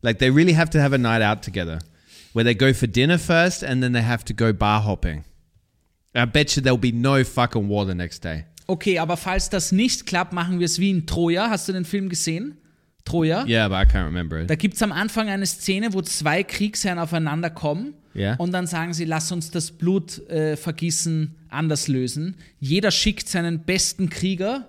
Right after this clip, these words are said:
Speaker 1: Ja.
Speaker 2: und der, der stirbt, hat
Speaker 1: Ja.
Speaker 2: verloren und muss sich zurückziehen.
Speaker 1: Aha.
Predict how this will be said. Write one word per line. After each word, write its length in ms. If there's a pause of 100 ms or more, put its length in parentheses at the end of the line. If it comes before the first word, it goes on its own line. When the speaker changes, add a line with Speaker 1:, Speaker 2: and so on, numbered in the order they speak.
(380)
Speaker 1:
Ja. 220
Speaker 2:
und 100
der, 160
der 560
stirbt, 640 (260)
hat 120
Speaker 1:
Ja. 40
Speaker 2:
verloren 420
und 120
muss 180
sich 160
zurückziehen. 760
Speaker 1:
Aha. 340